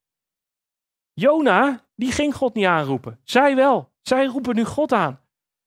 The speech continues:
Ze zeggen van: "Ja, wacht even, ik kan toch niet zomaar Jona overboord gooien?"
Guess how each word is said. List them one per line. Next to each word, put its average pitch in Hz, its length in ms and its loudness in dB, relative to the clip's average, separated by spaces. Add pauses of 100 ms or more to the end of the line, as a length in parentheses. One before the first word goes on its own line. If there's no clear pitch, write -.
(440)
Ze 240 80 2
zeggen 233 300 2
van: 247 80 -2
"Ja, 262 200 4
wacht 262 220 -2
even, 220 260 2
ik 269 100 -4
kan 269 160 2
toch 233 180 -4
niet 233 160 -2
zomaar 208 320 0
Jona 262 340 0
overboord 147 500 -2
gooien?" 123 460 -4